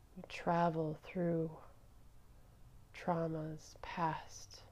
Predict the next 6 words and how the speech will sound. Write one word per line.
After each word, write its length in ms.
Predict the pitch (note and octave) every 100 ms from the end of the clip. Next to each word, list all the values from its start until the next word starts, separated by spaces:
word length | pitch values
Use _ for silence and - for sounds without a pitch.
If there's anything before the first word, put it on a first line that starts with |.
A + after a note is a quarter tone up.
| - - - - - -
pain, 680 | - - E3+ E3+ E3 D#3+ D#3 - - - -
physical 680 | F3 F3 F3 D3+ D3 - - - - - - - - - - - - - - - - - - -
and 100 | F#3
emotional. 840 | F3 D3+ D3 - - D#3+ D#3 D3+ - - - - - - - - - - - - - - - - - - - - - - -
Be 160 | G#3+ G3
compassionate. 1120 | - E3+ - D#3 D3+ - - E3+ D3+ -